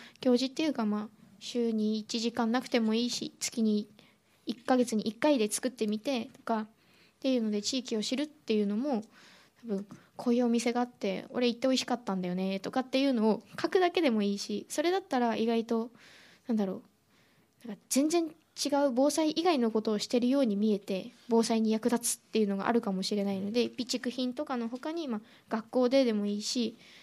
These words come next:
まあ、学校の、まあ、日生高校だけじゃなくて、他の、あの、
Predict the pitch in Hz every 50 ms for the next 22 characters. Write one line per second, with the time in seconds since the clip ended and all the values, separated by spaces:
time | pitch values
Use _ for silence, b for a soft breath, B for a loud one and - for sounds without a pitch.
0 | B B B B B B B B 226 208 214 214 208 208 - 226 220 220 214 214
1 | 214 208 220 226 214 - - - 269 254 247 247 247 - 277 269 269 240 226 -
2 | - 233 240 277 285 285 247 240 233 240 247 - - 262 247 262 262 - 294 302
3 | 302 277 247 233 226 220 214 214 208 202